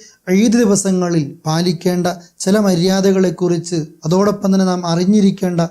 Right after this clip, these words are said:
ചില കാര്യങ്ങളെക്കുറിച്ചാണ് ഇന്ന് എൻ്റെ സഹോദരങ്ങളെ കേൾപ്പിക്കാൻ ഉദ്ദേശിക്കുന്നത്. നമുക്കറിയാം,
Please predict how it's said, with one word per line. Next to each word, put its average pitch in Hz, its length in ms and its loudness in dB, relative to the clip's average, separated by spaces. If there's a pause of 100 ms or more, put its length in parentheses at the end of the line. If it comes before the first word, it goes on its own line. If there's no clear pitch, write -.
(120)
ചില 202 180 0
കാര്യങ്ങളെക്കുറിച്ചാണ് 170 1120 -2 (380)
ഇന്ന് 170 280 0
എൻ്റെ 165 260 -2
സഹോദരങ്ങളെ 165 800 -2 (260)
കേൾപ്പിക്കാൻ 156 540 -2
ഉദ്ദേശിക്കുന്നത്. 143 640 -6 (120)
നമുക്കറിയാം, 196 640 2